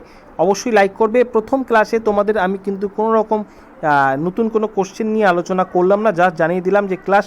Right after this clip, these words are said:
শুরু হয়ে গেল এবং বিগত বছরের কারেন্ট অ্যাফেয়ার্স এবং জেনারেল নলেজ কী ধরনের কোশ্চেন এসেছিলো গ্রুপ ডির ক্ষেত্রে, সেটি কিন্তু আমি তোমাদের জানিয়ে দিলাম। গ্রুপ সির ক্ষেত্রে কীরকম কোশ্চেন এসেছিলো তোমরা যদি জানতে চাও অবশ্যই মেসেজ করো,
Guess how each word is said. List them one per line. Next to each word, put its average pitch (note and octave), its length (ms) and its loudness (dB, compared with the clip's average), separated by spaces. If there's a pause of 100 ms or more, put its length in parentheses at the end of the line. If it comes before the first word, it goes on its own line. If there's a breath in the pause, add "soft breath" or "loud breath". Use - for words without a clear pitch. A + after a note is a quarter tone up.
শুরু F#3 180 -6
হয়ে F3+ 160 2
গেল F3+ 180 4 (420 loud breath)
এবং E3 180 0
বিগত F#3+ 340 0
বছরের G#3 460 2
কারেন্ট F#3+ 320 2
অ্যাফেয়ার্স G3 540 4 (360 loud breath)
এবং C4 260 2
জেনারেল G3+ 380 4
নলেজ A#3 240 2
কী B3+ 140 -8
ধরনের G#3+ 300 2
কোশ্চেন G3+ 260 -4
এসেছিলো F#3+ 380 -2
গ্রুপ G#3 220 -2
ডির C4+ 200 0
ক্ষেত্রে, G#3+ 460 0 (320 loud breath)
সেটি G#3+ 280 -2
কিন্তু A3+ 260 0
আমি G3+ 160 2
তোমাদের F#3+ 400 2 (440 loud breath)
জানিয়ে F#3+ 360 4
দিলাম। C3 300 -2 (360)
গ্রুপ C#4+ 120 2
সির C4 240 -2
ক্ষেত্রে C4 300 -2
কীরকম A#3+ 540 0
কোশ্চেন A3 340 0
এসেছিলো G#3+ 400 -2
তোমরা G3 240 0
যদি G3 140 -6
জানতে D#3+ 340 -2
চাও G#3+ 180 2
অবশ্যই F3+ 340 -2
মেসেজ E3+ 340 -6
করো, C4 240 4